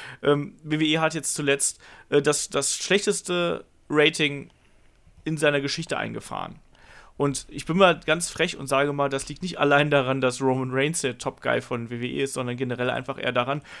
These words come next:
dass man es aktuell nicht schafft, überhaupt irgendwelche interessanten Charaktere oder interessante Storylines irgendwie zu entwerfen. Und da diese Verwässerung, die, wie wir gerade angesprochen haben, dass es letztlich, äh, ich glaube, dass das vielleicht ein Ursprung von dem sein,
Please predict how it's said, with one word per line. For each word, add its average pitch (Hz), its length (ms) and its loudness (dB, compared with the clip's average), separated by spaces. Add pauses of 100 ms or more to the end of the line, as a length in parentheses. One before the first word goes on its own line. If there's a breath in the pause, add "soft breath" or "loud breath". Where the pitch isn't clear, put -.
(140 loud breath)
dass - 140 -4
man 139 140 2
es - 80 -10
aktuell - 380 -4
nicht 143 160 -6
schafft, - 260 -4 (480 loud breath)
überhaupt 156 500 2
irgendwelche 156 400 0
interessanten - 460 -8
Charaktere 160 800 -4
oder 190 300 2
interessante 156 680 -4 (300 loud breath)
Storylines 143 600 4
irgendwie 123 220 -8
zu - 180 -8
entwerfen. 110 500 -2
Und 123 140 0
da 139 180 8 (260 loud breath)
diese 180 140 -2
Verwässerung, 175 500 2
die, 147 120 -4
wie 170 100 0
wir 170 80 2
gerade 143 220 4
angesprochen 135 560 -4
haben, 117 160 -4
dass 127 100 2
es 127 140 -8
letztlich, 165 420 -2 (400 loud breath)
äh, 143 300 8 (960)
ich - 140 -4
glaube, 165 140 2
dass 165 140 2
das 180 120 0
vielleicht 180 220 0
ein 160 160 -4
Ursprung 214 480 0
von 202 180 -2
dem 196 220 -2
sein, 170 380 2